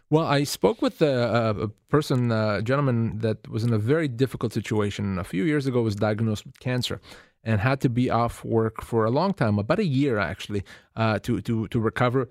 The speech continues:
Thankfully recovered, went back to work and, and continued working for another couple of years.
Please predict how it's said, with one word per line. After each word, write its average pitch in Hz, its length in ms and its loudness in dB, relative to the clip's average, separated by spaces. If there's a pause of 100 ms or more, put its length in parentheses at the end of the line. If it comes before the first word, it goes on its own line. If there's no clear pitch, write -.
Thankfully 160 840 -2
recovered, 123 720 0 (100)
went 127 300 0
back 131 260 0
to - 80 -4
work 110 500 0
and, 113 360 0
and 104 260 -4
continued 127 400 0
working 120 320 0
for 113 160 -2
another 110 300 0
couple 117 260 -2
of 107 80 -2
years. 113 280 0